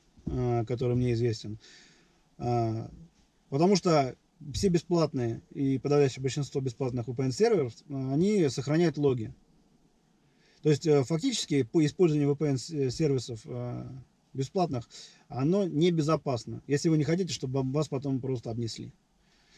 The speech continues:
Поэтому нужно использовать только проверенные, трастовые и, э, естественно, платные V P N-сервисы. Они стоят не так дорого. Э, это триста рублей в месяц, триста с небольшим рублей в месяц, э,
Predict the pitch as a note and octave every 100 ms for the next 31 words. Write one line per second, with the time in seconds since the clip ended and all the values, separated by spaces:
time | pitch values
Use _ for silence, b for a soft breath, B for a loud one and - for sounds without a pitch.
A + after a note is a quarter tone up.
0 | b - E3 E3+ D#3+ D#3 E3 D3+ D3 -
1 | D#3 C#3 C#3+ C#3+ - D#3 F#3+ A#3+ F#3 D3
2 | D3 F#3+ F3 C#3+ B2 A#2 C#3 E3+ C#3+ B2
3 | - - B2+ B2+ B2 E3+ D#3 C3+ C#3+ C#3+
4 | C3+ A#2+ A#2+ C3 A#2 C3 A#2 C#3+ D3+ F3+
5 | D#3+ E3 E3+ E3+ G#3+ G#3+ D#3 C3 B2+ C3
6 | A#2 A2 b b b b b b b _
7 | C3+ A#2+ A#2+ B2+ B2 A#2 A#2 _ _ _
8 | _ - - E3+ - E3 D#3+ E3 D#3+ F3
9 | G3+ D#3+ B2+ C3+ B2 B2 B2+ B2 C3+ B2+
10 | C3 D3+ G#3 D#3+ B2 - - - B2 A#2+
11 | A#2 A2+